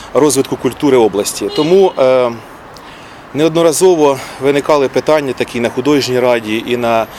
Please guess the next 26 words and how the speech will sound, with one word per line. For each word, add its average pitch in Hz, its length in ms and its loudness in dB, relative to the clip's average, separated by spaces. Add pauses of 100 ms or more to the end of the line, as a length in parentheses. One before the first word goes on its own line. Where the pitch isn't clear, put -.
(340)
е, 120 120 -2
взагалі 135 440 0
на 120 140 -2
зборах 127 320 0
колективу 127 680 0 (120)
щодо 131 500 0 (240)
цієї 139 260 -2
частини, 131 500 -2
яка 117 220 2
ось 113 140 2
позаду 120 360 0
мене. 131 340 -2 (500)
Це, 139 460 0
е, 120 360 0
частина 135 380 -2
філармонії, 131 680 0 (880)
е, 113 220 -4 (480)
два, 143 380 4
е, 123 220 4
поверхи, 127 680 0 (680)
е, 117 200 0
які 131 340 -2
сьогодні 135 720 0 (200)
не 135 100 -2
являються 135 680 2 (200)
майном 131 480 -2